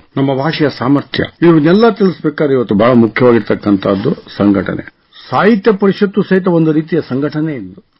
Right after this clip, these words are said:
ಸಮಾನ ಮನಸ್ಕರನ್ನ ಒಂದು ಕಡೆ ತಂದು ನಾವು ಚಿಂತನೆಯನ್ನ ಮಾಡ್ತಕ್ಕಂಥದ್ದು. ನೀವು ಹೇಳಿದಾಗೆ ಸಂಘಟನೆ ಮುಖಾಂತರವಾಗಿ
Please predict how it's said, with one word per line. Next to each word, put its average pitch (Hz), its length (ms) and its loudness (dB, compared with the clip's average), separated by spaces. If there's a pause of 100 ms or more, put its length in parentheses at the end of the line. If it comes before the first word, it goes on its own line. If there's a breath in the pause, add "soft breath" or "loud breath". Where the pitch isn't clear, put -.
ಸಮಾನ 190 300 0
ಮನಸ್ಕರನ್ನ 147 760 0 (440)
ಒಂದು 139 240 0
ಕಡೆ 127 240 -4
ತಂದು 135 420 -2 (340)
ನಾವು 107 200 0
ಚಿಂತನೆಯನ್ನ 131 640 -2
ಮಾಡ್ತಕ್ಕಂಥದ್ದು. 101 880 -6 (260)
ನೀವು 139 120 0
ಹೇಳಿದಾಗೆ 165 580 -2
ಸಂಘಟನೆ 143 420 -2
ಮುಖಾಂತರವಾಗಿ 113 1040 -4